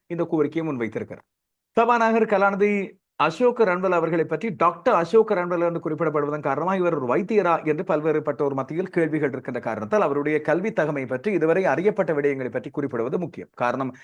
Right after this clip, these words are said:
இப்போது மஹிந்த தேசப்பிரிய அவர்களும் எழுப்பியிருக்கின்ற இந்த கேள்வியை அடுத்து பல பேரும் இதை பற்றி தேட ஆரம்பித்திருக்கிறார்கள்.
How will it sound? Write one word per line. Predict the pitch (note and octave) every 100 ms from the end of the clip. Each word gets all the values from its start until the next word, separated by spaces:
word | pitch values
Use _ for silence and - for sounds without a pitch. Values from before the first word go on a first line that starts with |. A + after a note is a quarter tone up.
| -
இப்போது | B2+ C#3
மஹிந்த | B2 C#3 F#3 E3+
தேசப்பிரிய | D#3 D#3 D3+ D3+
அவர்களும் | C#3+ C#3+ D3 C#3+ - -
எழுப்பியிருக்கின்ற | D3+ D#3+ E3+ D#3 C#3+ C3+ C#3+
இந்த | C3+
கேள்வியை | C3 D#3+ E3+ E3+ B2+
அடுத்து | C#3 G#3+ A3
பல | D#3+ E3+
பேரும் | D#3 F#3
இதை | D#3
பற்றி | D3+ E3
தேட | F3 D#3+ C#3
ஆரம்பித்திருக்கிறார்கள். | A#2+ A2+ C3+ C#3 C#3 A2+